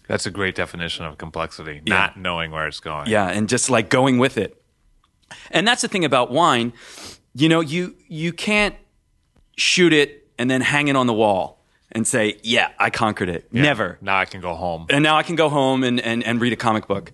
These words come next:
Speaker 1: Right. <laughs>
Speaker 2: No.
Speaker 1: Yeah.
Speaker 2: It's,
Speaker 1: What's
Speaker 2: it's
Speaker 1: on T V today?
Speaker 2: <laughs> Right.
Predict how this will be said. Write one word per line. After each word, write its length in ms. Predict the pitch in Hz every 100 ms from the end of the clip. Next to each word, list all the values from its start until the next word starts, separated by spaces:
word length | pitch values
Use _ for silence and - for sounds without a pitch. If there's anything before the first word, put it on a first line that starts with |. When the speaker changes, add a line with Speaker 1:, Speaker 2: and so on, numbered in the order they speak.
| -
Speaker 1:
Right. 300 | 101 98 98
<laughs> 120 | 139
Speaker 2:
No. 140 | 135 101
Speaker 1:
Yeah. 220 | 113 - - - -
Speaker 2:
It's, 320 | 151 147 -
Speaker 1:
What's 180 | 87 147
Speaker 2:
it's 120 | 156
Speaker 1:
on 160 | 120 127
T 220 | - 135
V 180 | 139 160
today? 200 | 143 -
Speaker 2:
<laughs> 420 | - 170 151 -
Right. 500 | 165 151 - 139 -